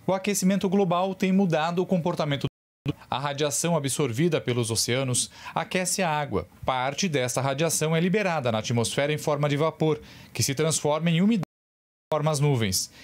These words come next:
E aí tá completa a condição pra chuva. Sem registros passados de fenômenos tão intensos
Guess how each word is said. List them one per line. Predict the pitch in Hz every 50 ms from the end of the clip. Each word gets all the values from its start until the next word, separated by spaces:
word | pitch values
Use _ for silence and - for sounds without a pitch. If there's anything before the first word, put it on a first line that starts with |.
| - - - 160
E | 147
aí | 139 143 165 165
tá | - 165
completa | - 190 190 196 196 165 147 143 147 151 151 175
a | 165
condição | - - 170 165 190 190 175 190 - - 139 123
pra | 113 - 127
chuva. | 127 - - 113 98 87 85 - - - - -
Sem | - - 160 175 165
registros | 160 180 170 139 123 160 196 190 175 - 180 185 - -
passados | - 196 202 202 - - - 185 185 190 180 120 101 95 107 107
de | 104 120
fenômenos | 120 - 135 131 139 143 147 143 147 131 - -
tão | 170 170 170
intensos | 156 143 - 165 170 196 196 175 - - 120 - -